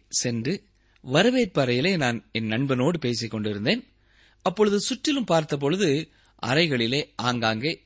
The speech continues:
அருமையான ஓவியங்கள், வசனங்கள், ஆனால் 'எச்சில் துப்பாதீர்' என்ற அறிவிப்பு பலகையை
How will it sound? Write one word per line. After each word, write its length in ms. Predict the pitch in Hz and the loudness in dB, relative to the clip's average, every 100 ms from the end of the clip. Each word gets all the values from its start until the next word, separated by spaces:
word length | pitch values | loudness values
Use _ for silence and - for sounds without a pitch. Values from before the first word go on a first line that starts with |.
| _ | _
அருமையான 580 | 117 131 131 123 165 143 | -4 -2 -2 -2 -2 0
ஓவியங்கள், 640 | 117 117 110 104 120 151 _ _ _ _ - | 0 0 0 -2 -2 -4 _ _ _ _ -4
வசனங்கள், 560 | 127 135 113 107 107 - _ _ _ _ | -2 0 -2 -4 -4 -8 _ _ _ _
ஆனால் 560 | - 226 233 165 202 151 _ - | -2 2 2 2 0 -4 _ -2
'எச்சில் 540 | 151 202 - 285 277 | 2 2 2 0 0
துப்பாதீர்' 680 | - 180 - 185 165 170 165 - | -2 -4 0 2 2 2 -2 -4
என்ற 380 | 127 143 196 - - | -4 -2 -2 -4 -6
அறிவிப்பு 520 | 135 190 233 208 185 | 0 0 0 -4 -6
பலகையை 640 | 147 135 120 127 214 147 | -2 0 0 0 0 0